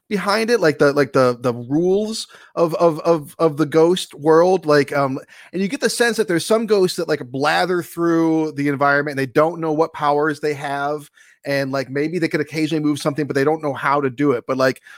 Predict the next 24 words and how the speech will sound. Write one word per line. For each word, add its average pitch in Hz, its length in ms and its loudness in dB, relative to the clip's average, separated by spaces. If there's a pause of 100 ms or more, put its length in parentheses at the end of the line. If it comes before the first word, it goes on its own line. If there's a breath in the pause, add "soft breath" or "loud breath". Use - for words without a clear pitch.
(140 loud breath)
luckily 156 640 2
he 175 180 0
knows 160 320 6
that, 139 140 0
like, 127 100 -10
once 143 160 -2
he 160 100 0
actually 147 420 -4
does 151 240 0
that, 131 200 0
he's 139 160 -4
able 139 220 2
to 131 60 -4
go 135 200 -2
to, 131 100 -4
"Get - 180 0
off - 280 2
my 240 240 2
train. 247 640 2
What, 175 160 -6
you 160 80 -4
think 196 220 -8
I 180 100 -2
jumped?" 277 380 2